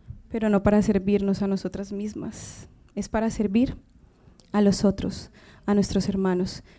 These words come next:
principalmente a quienes, empezando a tu familia, a tu esposo, al que está al lado tuyo, a tu hijo que te tiene cansada,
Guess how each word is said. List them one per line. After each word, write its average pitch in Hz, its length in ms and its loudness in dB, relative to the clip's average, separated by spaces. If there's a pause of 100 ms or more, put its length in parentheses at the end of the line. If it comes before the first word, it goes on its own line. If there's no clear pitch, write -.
principalmente 226 800 4
a 254 80 2
quienes, 220 560 2 (480)
empezando 214 640 0 (840)
a 190 80 -2
tu 185 140 2
familia, 202 680 -2 (420)
a 202 120 0
tu 208 100 0
esposo, 220 640 0 (180)
al 208 140 0
que - 80 0
está 208 160 -2
al 196 80 0
lado 214 240 2
tuyo, 220 420 0 (240)
a 240 140 0
tu 226 120 4
hijo 226 280 2
que 254 100 -2
te 226 120 -2
tiene 202 240 -2
cansada, 226 640 0